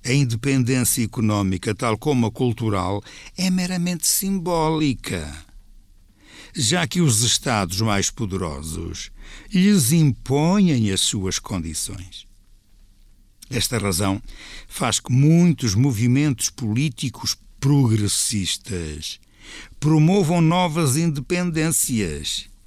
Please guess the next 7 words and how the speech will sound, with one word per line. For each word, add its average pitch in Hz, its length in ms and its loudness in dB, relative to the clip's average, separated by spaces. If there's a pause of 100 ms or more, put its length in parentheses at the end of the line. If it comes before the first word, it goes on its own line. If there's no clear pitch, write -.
(140)
para 95 220 -2
além 90 280 -2
da 87 140 -4
soberania, 123 960 -2 (880)
confundindo 123 760 0
às 104 220 0
vezes 90 640 -4